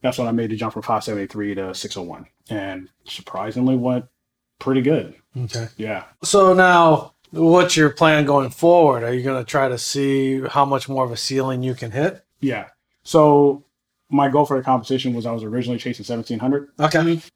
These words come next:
Speaker 1: I missed the mark, but it's fine. So I'm gonna compete again. I probably won't be competing again this year. I think I'm just gonna take a little bit of time,
Speaker 2: Mm-hmm.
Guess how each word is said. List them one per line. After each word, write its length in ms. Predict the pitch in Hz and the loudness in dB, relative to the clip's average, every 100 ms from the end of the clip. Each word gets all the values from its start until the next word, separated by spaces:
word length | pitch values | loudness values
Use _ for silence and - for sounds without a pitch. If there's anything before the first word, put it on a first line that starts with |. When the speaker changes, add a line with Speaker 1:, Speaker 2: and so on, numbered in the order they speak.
| - | -10
Speaker 1:
I 40 | |
missed 200 | 117 123 160 | -8 -4 -2
the 40 | |
mark, 340 | 131 135 - _ _ 117 | -2 -2 -6 _ _ 0
but 320 | 127 - _ _ _ - | 0 0 _ _ _ -12
it's 120 | 123 | -6
fine. 320 | 127 110 95 _ _ _ _ | -2 -2 -6 _ _ _ _
So 180 | - 139 | -2 2
I'm 100 | 131 | 4
gonna 160 | 151 160 | 4 4
compete 240 | 151 147 | 2 2
again. 460 | 127 123 123 120 107 - - | 2 0 -2 -2 -6 -14 -12
I 120 | 113 | -12
probably 560 | 110 - 135 143 143 143 | -12 -2 2 4 4 4
won't 220 | 131 123 | 2 0
be 120 | 127 | -2
competing 360 | 123 127 120 117 | -4 -4 -4 -2
again 200 | 113 107 | -4 -4
this 160 | 104 | -6
year. 360 | 117 135 139 135 | -4 -4 -4 -8
I 20 | - | -8
think 120 | 113 | -6
I'm 120 | 110 | -6
just 120 | 110 | -6
gonna 160 | 117 107 | -8 -8
take 220 | - 107 | -10 -10
a 40 | |
little 180 | 110 107 | -8 -8
bit 100 | 107 | -8
of 80 | 104 | -8
time, 380 | 131 131 131 131 | -4 -2 0 2
Speaker 2:
Mm-hmm. 500 | 156 165 - - | 2 2 -2 -18